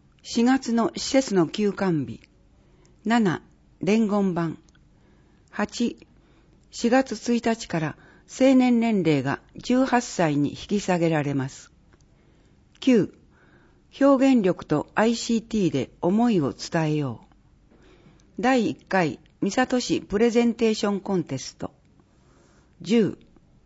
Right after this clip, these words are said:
高齢者マーク。シルバー元気塾、筋力トレーニング、受講生募集。十一、日本一の読書の街、三郷。ふれあい文庫で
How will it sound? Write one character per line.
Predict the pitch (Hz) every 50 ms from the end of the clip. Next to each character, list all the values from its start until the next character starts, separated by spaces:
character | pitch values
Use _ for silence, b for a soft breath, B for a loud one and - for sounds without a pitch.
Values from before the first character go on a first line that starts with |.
| _ _ _ _
高 | - 247 269 269
齢 | 262 262 254
者 | 247 - 240 220
マ | 214 208 190 175
ー | 147
ク。 | - _ - - - - _ _ _ b b b b b b b b b b b b b b
シ | b - - 233
ル | 220 262 262
バ | 226 247 240 226
ー | 185
元 | 185 214 208 196
気 | 196 - 196 156
塾、 | 156 - - - 120 - - b b b b b b b b b b _
筋 | - 254 277 262
力 | 247 254 240 - -
ト | - 226 233
レ | 233 233 214
ー | 175
ニ | 160 147
ン | 143 127
グ、 | 113 123 - - _ _ _
受 | 143 - 214
講 | - - 254 240 208
生 | 180 - 160 143 131
募 | - 135 143 143
集。 | - - - 156 143 - - - _ _ _ _ _ _ _ _ _ _ _ _ b b b b b b b b b b b
十 | 160 151 220 233 233 226
一、 | 208 - - - 196 180 - - _ _ b b b b b b b b b b -
日 | 208 226 -
本 | - - - 269 277 262 240
一 | 196 - - 165
の | 147 147 -
読 | - - 214 220 -
書 | - - 175 147
の | 143 131
街、 | 131 131 127 - - 135 - - _ _ _ -
三 | 160
郷。 | 156 - 190 180 - 170 151 - - - _ _ _ _ _ _ b b b b b b b b b b b b _ _ _ _ -
ふ | 240 254
れ | 262 269 262
あ | 247 247
い | 240 226 214
文 | 208 226 208 175
庫 | - 156 151
で | 143 135 127 -